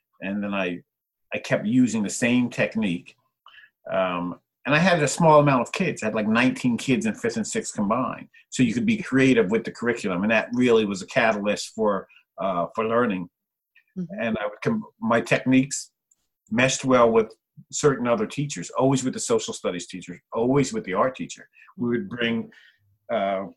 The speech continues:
Speaker 1: the stories alive in cultural ways,
Speaker 2: Mm-hmm.
Speaker 1: and then involve the community on a very large scale.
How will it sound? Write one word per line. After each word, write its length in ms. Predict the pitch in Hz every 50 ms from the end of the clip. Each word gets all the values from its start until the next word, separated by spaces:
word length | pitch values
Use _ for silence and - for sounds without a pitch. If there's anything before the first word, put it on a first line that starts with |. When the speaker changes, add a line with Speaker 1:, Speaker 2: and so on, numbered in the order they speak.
| _ -
Speaker 1:
the 80 | 123
stories 400 | 117 - - 156 143 135 123 104
alive 480 | 117 113 117 113 110 82 78 82 - - _ _ 123
in 100 | 117 117
cultural 500 | - 139 131 131 127 - - 123 113 107
ways, 460 | 110 120 117 113 101 98 - - - _ _ _ _ _ _ _ -
Speaker 2:
Mm-hmm. 220 | 190 175 208 220 220 - - _ _ _ _ _ _ _ 143
Speaker 1:
and 140 | 139 131
then 140 | 127 143 143 135
involve 400 | 127 120 127 135 131 127 110 104
the 80 | 110
community 760 | - - 120 131 135 139 139 127 113 90 76 69 - - _ _ _ _ _ _ _ _ _ -
on 160 | 131 143 135
a 80 | 131 131
very 340 | 110 127 147 143 139 135
large 440 | 123 131 131 127 127 120 117 107 -
scale. 640 | - - - - - - 139 143 131 95 - -